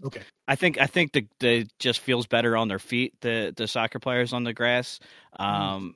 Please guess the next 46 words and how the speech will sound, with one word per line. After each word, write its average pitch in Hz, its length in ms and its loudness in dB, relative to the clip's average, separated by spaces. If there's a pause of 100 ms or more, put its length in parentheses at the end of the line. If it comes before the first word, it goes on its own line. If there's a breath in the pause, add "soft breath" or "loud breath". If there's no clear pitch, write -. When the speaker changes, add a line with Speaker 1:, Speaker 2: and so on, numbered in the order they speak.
(280)
Speaker 2:
and, 107 320 -2
and, 110 180 -6
you 110 100 -2
know, 104 200 -2
when 113 280 -6
they're, 101 220 -4
when 113 160 -6
they're 98 80 -6
side, 107 380 -4
slide 110 320 -2
tackling 107 400 -2
and 98 100 -8
stuff 107 240 -4
like 101 140 -4
that, 101 220 -4
they 98 100 -4
don't, 95 260 -8
they 101 120 -6
don't 98 160 -8
get - 180 -10
the, 92 320 -8
the 92 80 -8
turf 107 320 -4
burns 107 260 -4
on 110 200 -2
'em. 104 80 -6
That 98 160 -6
might 104 160 -4
have 104 120 -6
something 110 220 -6
to 104 60 -8
do 107 160 -4
with 110 120 -2
it, 143 80 -2
why 123 200 -2
Speaker 1:
Oh, - 20 -2
Speaker 2:
they 123 120 2
Speaker 1:
we 143 60 4
don't 156 200 0
want 131 120 -2
them 127 120 -2
to 120 60 -6
get 120 100 -2
Speaker 2:
they 113 80 -2
Speaker 1:
rug 127 120 0
burn. 98 260 -10